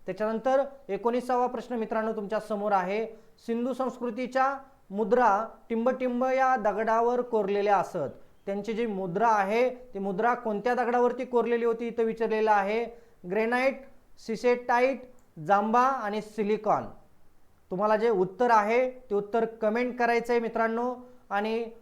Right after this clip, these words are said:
एकोणीसाव्या प्रश्नाचं उत्तर कमेंट करण्यापूर्वी मित्रांनो, माझी एक विनंती पुन्हा राहील तुम्हाला,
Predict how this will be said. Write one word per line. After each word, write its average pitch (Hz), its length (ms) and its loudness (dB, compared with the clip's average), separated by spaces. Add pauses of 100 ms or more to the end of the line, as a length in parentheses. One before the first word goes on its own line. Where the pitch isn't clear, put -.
एकोणीसाव्या 233 600 -2
प्रश्नाचं 226 480 -4
उत्तर 226 260 0
कमेंट 226 420 -4 (100)
करण्यापूर्वी 240 640 -2
मित्रांनो, 226 480 -2
माझी 220 240 -2
एक 220 160 -4
विनंती 214 340 -4
पुन्हा 202 360 -2
राहील 202 220 0
तुम्हाला, 202 440 0